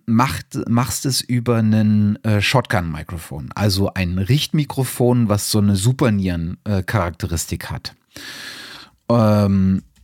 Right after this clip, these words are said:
und da hatte ich mir vorher tatsächlich auch noch mal eins bestellt, um das mal auszuprobieren. Und zwar das, äh, oder zwei hatte ich mir bestellt. Und zwar das, äh,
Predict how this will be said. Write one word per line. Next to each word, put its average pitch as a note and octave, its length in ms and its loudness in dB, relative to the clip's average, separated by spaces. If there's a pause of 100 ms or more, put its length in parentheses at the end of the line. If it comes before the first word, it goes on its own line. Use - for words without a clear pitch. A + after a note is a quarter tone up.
(440)
und A2+ 680 4
da C3 340 2
hatte D#3+ 180 -2
ich C3+ 160 -2
mir A2+ 120 2
vorher D#3 720 0
tatsächlich C#3+ 600 -2
auch A#2 220 0
noch C3+ 120 2
mal A#2+ 140 2
eins G#2+ 240 -2
bestellt, A#2+ 420 0
um B2+ 120 -2
das A2+ 160 0
mal D#2+ 100 0
auszuprobieren. G#2+ 800 -2
Und C3+ 160 0
zwar A#2+ 420 2
das, C#3 1800 -4
äh, A#2 80 -2
oder G#2 240 2
zwei - 340 2
hatte A2+ 160 0
ich F#2+ 140 -8
mir F#2+ 140 2
bestellt. G2 480 -2 (800)
Und A2 100 2
zwar A2 400 4
das, G#2 800 0
äh, G2+ 60 -4